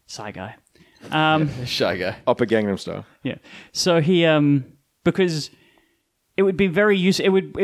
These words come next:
Speaker 1: would work to his advantage because it's got a guard on it. The butterfly swords have a guard. You can just take him,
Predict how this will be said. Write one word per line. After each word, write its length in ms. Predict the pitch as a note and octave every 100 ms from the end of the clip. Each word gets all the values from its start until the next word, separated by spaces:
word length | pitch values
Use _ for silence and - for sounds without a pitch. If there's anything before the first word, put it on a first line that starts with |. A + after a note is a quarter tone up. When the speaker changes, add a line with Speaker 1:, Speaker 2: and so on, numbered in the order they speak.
| E3+
Speaker 1:
would 40 |
work 260 | E3 G3+ G3
to 100 | F#3+
his 180 | F3 D#3
advantage 560 | C3 C#3+ D3+ B2+ - _
because 400 | C#3+ D#3 C3+ - -
it's 200 | D3 -
got 160 | D#3
a 40 | C3
guard 360 | - B2 D3+
on 100 | F#3
it. 180 | A3+ G3
The 120 | C#3
butterfly 380 | A#2+ C#3+ - C3+
swords 320 | - D3 C3+
have 120 | C3+ A2+
a 40 |
guard. 420 | G#2 A2+ B2+ D#3
You 40 | C#3+
can 80 |
just 140 | C3+ -
take 180 | C3+ B2+
him, 240 | A#2 -